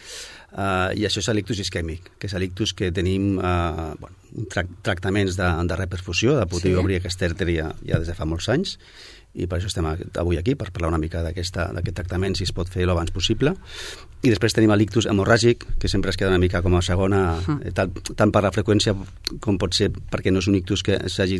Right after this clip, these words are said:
Speaker 1: estudiat m-, més el, el tractament agut, no tenim un tractament agut del, de l'ictus hemorràgic,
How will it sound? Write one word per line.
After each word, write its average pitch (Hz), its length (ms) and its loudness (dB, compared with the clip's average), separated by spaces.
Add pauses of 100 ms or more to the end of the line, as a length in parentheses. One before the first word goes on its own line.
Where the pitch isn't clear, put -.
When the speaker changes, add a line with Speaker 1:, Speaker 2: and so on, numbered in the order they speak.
Speaker 1:
estudiat 98 300 -2
m-, 101 260 2
més 98 360 2
el, 92 260 2
el 95 80 0
tractament 92 400 0
agut, 107 180 4
no 107 100 2
tenim 90 200 0
un 90 60 2
tractament 92 360 0
agut 87 180 2
del, 87 180 -2 (560)
de 90 60 -2
l'ictus 92 260 0
hemorràgic, 110 520 4